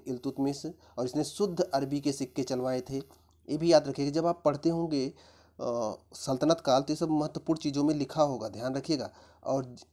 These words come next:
इसने दो महत्वपूर्ण सिक्के चलाए थे, चांदी का टका और तांबे का जीतल, ध्यान रखिएगा। ये बहुत ही महत्वपूर्ण चीज़ें हैं, एक ये और एक ये शुद्ध अरबी के सिक्के चलाए थे इसने। तो कई चीज़ें महत्वपूर्ण हैं और इसने अपनी राजधानी दिल्ली बनाया था, ये भी इंपॉर्टेंट है,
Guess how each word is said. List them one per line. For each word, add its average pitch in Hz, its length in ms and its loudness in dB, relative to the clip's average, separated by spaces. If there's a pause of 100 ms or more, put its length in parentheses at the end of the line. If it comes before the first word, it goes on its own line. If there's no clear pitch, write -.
(160)
इसने 160 340 4
दो 135 360 0
महत्वपूर्ण 156 400 0
सिक्के 147 220 -4
चलाए 131 240 2
थे, 151 120 -2
चांदी 139 360 -2
का 139 120 -2
टका 143 360 0
और 160 100 0
तांबे 113 360 -4
का 135 120 0
जीतल, 120 400 -8 (260)
ध्यान 117 240 -8
रखिएगा। 139 340 -4 (500)
ये 123 60 -6
बहुत 120 500 -4
ही 156 200 -2
महत्वपूर्ण 135 520 -4
चीज़ें 143 240 -2
हैं, 135 100 0
एक 123 220 -6
ये 139 280 2
और 135 200 -4
एक 127 140 -4
ये 135 80 0
शुद्ध 139 300 -4
अरबी 123 320 -4
के 139 100 -4
सिक्के 135 280 -6
चलाए 123 280 -2
थे 135 80 -6
इसने। 131 300 -6 (420)
तो - 60 -14
कई 160 140 4
चीज़ें 170 200 4
महत्वपूर्ण 151 460 2
हैं 165 120 2
और 147 120 0
इसने 139 180 -2
अपनी 139 160 -2
राजधानी 135 340 -2
दिल्ली 135 260 2
बनाया 143 260 4
था, 165 300 -2
ये 135 80 -2
भी 143 120 0
इंपॉर्टेंट 139 440 0
है, 175 120 -6